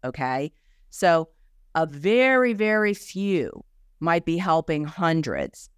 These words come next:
for cheap or for free. That's like the one percenters, okay? Almost none of you are helping thousands of people for free or for cheap,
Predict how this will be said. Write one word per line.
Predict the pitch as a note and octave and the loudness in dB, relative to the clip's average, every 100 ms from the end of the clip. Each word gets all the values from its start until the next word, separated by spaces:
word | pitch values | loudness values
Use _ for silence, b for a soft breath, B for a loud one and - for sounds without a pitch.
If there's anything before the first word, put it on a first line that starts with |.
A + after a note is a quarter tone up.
| - | -6
for | C#3+ | -6
cheap | - C#3 B2+ | -2 -4 -2
or | B2+ | -4
for | B2 B2 | -4 -8
free. | - A#2 C2+ - - | -6 -6 -6 -8 0
That's | D#3 D#3 | 0 0
like | - D3 C#3 | -2 -2 0
the | C#3+ | -6
one | C#3+ D3 D3 | -2 -2 -2
percenters, | C3+ C3 - A#2+ A#2 - G1+ - - | -4 -8 -4 -4 -4 -10 -14 -18 -14
okay? | C#3 C3 C3+ C3+ C#3 - _ _ _ _ _ | -12 -6 -4 -4 -6 -12 _ _ _ _ _
Almost | A3+ B3+ C4+ A#3+ G#3 | 4 6 6 4 0
none | E3 F3 F3+ F#3+ A3+ | -4 -2 0 2 4
of | G#3 C#3+ | 2 -2
you | B2+ A2+ C#2 A#1 _ _ | -6 -8 -10 -16 _ _
are | E3 E3+ | 0 0
helping | G#3 F3 E3+ D3+ C#3 - | 2 0 0 -4 -4 -4
thousands | D3+ D3 D#3+ E3+ C#3+ B2 A#2 | 0 2 2 0 -2 -4 -4
of | G#2+ | -6
people | C3 B2+ - C3+ E3+ - _ _ _ | -4 -6 -2 0 0 -4 _ _ _
for | C#3 | -4
free | C#3+ - D3 C3+ C#3 | -4 0 0 2 0
or | - C#3 | 0 -2
for | B2+ B2 | -2 -4
cheap, | - C3+ C3+ F3 | -2 -2 -2 -4